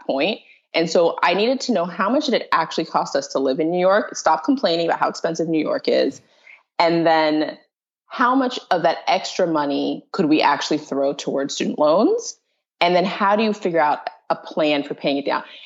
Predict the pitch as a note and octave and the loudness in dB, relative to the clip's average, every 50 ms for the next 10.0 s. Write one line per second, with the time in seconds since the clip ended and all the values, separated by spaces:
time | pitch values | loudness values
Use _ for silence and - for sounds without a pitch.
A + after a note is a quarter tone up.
0 | - - G3+ G3 G#3 B3 D#4+ - E4+ C#4+ A#3 G#3+ G3 F#3+ F#3+ D#3+ - - D3+ D3 | -4 -2 0 2 2 2 2 4 2 4 4 4 4 4 2 2 0 0 -2 -2
1 | D3 E3 D3 - - C#3+ C3+ C3+ C#3 - C3 - - - C3 C#3+ F#3 E3+ F#3+ F#3 | -2 -4 -6 -4 -4 -4 -4 -4 -6 -8 -8 -4 0 0 0 2 2 0 0 0
2 | E3+ D#3 C#3 F3+ - - C#3 C#3 - - B2+ C3+ C#3 - - C3 B2 C3+ E3+ G3+ | 0 -2 -2 -2 -2 0 0 0 -2 -2 -2 -2 -2 0 0 -2 0 0 0 2
3 | A#3 D4+ F4 F4+ - - - D#3 E3 E3 - - C#3 C#3 - - C#3 C3+ C3 C3 | 2 0 0 -2 -2 -2 -2 0 0 0 2 2 2 2 0 -2 -2 -2 0 -2
4 | C#3 - - C#3 C3 B2 - - - - - - - _ _ _ _ _ _ _ | -2 -2 0 0 0 0 0 -4 -8 -10 -10 -10 -12 _ _ _ _ _ _ _
5 | _ _ _ - - F#3+ D#3+ - - G3+ - - - G3 D3+ C#3+ - - - - | _ _ _ -2 0 0 0 0 -2 -2 -2 0 2 2 2 0 -2 -4 -6 -8
6 | F3 - - _ _ _ _ _ _ _ _ - - - - E3 D#3 - C3 C3 | -8 -10 -16 _ _ _ _ _ _ _ _ -18 -16 -8 -2 -2 -2 2 2 2
7 | C3+ B2+ C3 C3 - - - - - - A2+ - - - C#3+ - - D3+ C3+ - | 2 2 0 -2 -2 -2 -4 -4 -4 -4 -4 -4 -4 -4 -4 0 0 0 0 0
8 | - - F#3 D#3+ E3 F3 F3 E3+ - - D3 C#3+ C#3 C#3 - C3+ C3 C#3 C#3+ C#3 | -2 0 2 4 4 4 2 2 0 -2 0 0 -2 -2 -2 -2 0 0 0 0
9 | B2+ C#3 C3+ - - C#3 C#3 - - - C#3 - - D#3 C#3 C#3 - - - | -2 -4 -4 -4 -4 -4 -4 -2 -2 -2 -2 0 0 0 0 0 -2 -6 -14